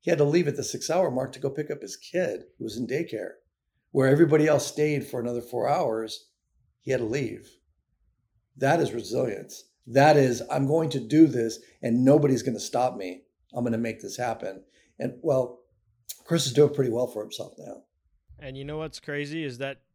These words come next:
Speaker 2: we talk about Chris, but in the short time that I've known you and we've talked a bunch, we've texted a bunch, you have demonstrated that same resiliency. And anyone who wants to make a path to nasa, all you have to do is look at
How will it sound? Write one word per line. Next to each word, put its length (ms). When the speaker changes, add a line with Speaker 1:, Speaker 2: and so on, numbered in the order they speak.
Speaker 2:
we 140
talk 280
about 220
Chris, 380
but 320
in 180
the 80
short 380
time 240
that 120
I've 140
known 280
you 80
and 120
we've 200
talked 340
a 40
bunch, 340
we've 140
texted 340
a 20
bunch, 400
you 340
have 200
demonstrated 640
that 180
same 300
resiliency. 680
And 100
anyone 380
who 140
wants 440
to 180
make 320
a 60
path 520
to 100
nasa, 640
all 200
you 160
have 320
to 100
do 440
is 280
look 320
at 140